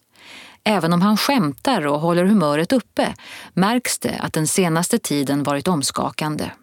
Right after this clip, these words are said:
både för honom själv och hustrun Mary Flink. De måste ta hjälp av Annika Bujukliev för att reda ut hur många dagar det egentligen gått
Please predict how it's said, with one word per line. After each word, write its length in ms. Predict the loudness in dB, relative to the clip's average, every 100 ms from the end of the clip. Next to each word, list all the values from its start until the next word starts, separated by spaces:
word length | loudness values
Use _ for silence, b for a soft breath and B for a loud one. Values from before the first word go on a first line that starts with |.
| _
både 280 | 0 0 0
för 100 | 0
honom 260 | 2 2 2
själv 480 | 2 0 0 -2
och 220 | 0 2 2
hustrun 600 | 2 0 -4 -2 -2 -2
Mary 380 | -2 0 0 -2
Flink. 500 | -4 -6 -6 -8 -8 -16 _ _ _ _ _ -4
De 140 | -2
måste 280 | 0 0 0
ta 140 | 2
hjälp 420 | 2 2 0 0 0
av 180 | 0
Annika 400 | 2 0 0 0
Bujukliev 800 | 0 0 -2 -2 -2 -2 -2 -6 -6
för 180 | -2 0
att 140 | 2
reda 320 | 2 2 2
ut 380 | 2 0 -2 -4
hur 160 | 0 4
många 240 | 4 2
dagar 380 | 2 0 0 0
det 80 | 2
egentligen 600 | 2 2 0 0 2 2
gått 460 | 2 -2 -4 -10